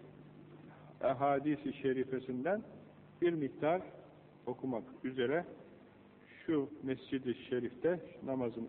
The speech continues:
arkasından oturmuş bulunuyoruz. Bu hadis-i şeriflerin izahına başlamadan önce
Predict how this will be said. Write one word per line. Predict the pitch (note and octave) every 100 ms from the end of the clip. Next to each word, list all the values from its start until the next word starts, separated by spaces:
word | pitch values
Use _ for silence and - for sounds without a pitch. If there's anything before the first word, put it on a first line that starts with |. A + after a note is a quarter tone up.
| -
arkasından | B2 - A#2 - C3+ E3 -
oturmuş | B2 - A2+ D#3+ - - - - - - - - - - - - B2+
bulunuyoruz. | B2 B2 A#2 A2 E3+ - - - - - - - - - - -
Bu | E3 G3+ C#3
hadis-i | D3 D3 D3 D3 D3
şeriflerin | - D3 C#3+ D3 D3+ E3 A3+ A3+ - -
izahına | C#3 C3 C3 C3+ B2 C3+ B2+ B2
başlamadan | A#2+ - C3 A#2 A2 G#2+ -
önce | A2+ A#2+ A#2 C3+ F#3